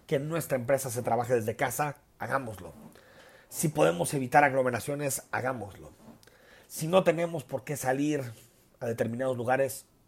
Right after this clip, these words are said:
no salgamos. Si podemos apoyar a los restaurantes y al mismo tiempo quedarte en casa pidiendo comida a domicilio, hagámoslo.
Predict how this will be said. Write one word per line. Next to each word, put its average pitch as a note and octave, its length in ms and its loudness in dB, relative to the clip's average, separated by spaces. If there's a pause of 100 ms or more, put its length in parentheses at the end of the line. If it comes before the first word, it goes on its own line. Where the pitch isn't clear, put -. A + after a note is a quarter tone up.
no D3 140 -4
salgamos. G#2+ 680 -10 (400)
Si - 160 -4
podemos F#3 800 2
apoyar D3+ 420 0
a D#3 80 2
los C#3+ 100 0
restaurantes C3+ 840 -2
y B2+ 40 -2
al B2 80 -4
mismo C3+ 260 -10
tiempo C#3 280 -8
quedarte C#3 320 -4
en A2 100 -8
casa B2+ 360 -2
pidiendo B2 600 -2 (300)
comida C3 300 -2
a B2 40 2
domicilio, C#3+ 580 -4 (140)
hagámoslo. C#3 500 -8